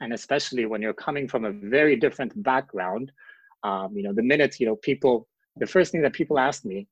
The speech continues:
is, uh, "So when did you come to the U S?" As if that is, you know, a determining factor whether they can be friends with me or not. And, you know, the very few friendships that I actually started making have now been, you know, sort of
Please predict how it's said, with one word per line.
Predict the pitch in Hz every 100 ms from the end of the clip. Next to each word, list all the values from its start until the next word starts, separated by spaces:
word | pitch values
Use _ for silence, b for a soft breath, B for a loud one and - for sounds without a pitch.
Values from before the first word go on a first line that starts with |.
| _ _
is, | 113 151 208
uh, | 208 202 196
"So | -
when | 156 208
did | 202
you | 190
come | 180
to | 165
the | 151
U | 135 147
S?" | 170 98 - -
As | 107 110
if | 117 - - -
that | 120 117
is, | 113 107 101 - -
you | 98
know, | 107
a | 104
determining | 95 - 127 113 110 104
factor | - 113 - - 95 B B B -
whether | 208 110 113 110 107 _ 113 -
they | 135
can | 143 120
be | 104
friends | 135 123 101
with | 92
me | 90
or | 90
not. | 104 131 - _ _ _ _ _ _ -
And, | 135
you | 139
know, | 143
the | 127
very | 123 156 175 180
few | - 170 160
friendships | - - 151 156 117 101 -
that | 107
I | 110
actually | 117 - 123 117
started | - 113 123 104
making | 107 156 202 - 101 95 95 _ _ _ _ _ -
have | - 147 123 -
now | 135 151 156 160 139
been, | 131 135 170 -
you |
know, | 110 123 -
sort | - 139
of | 135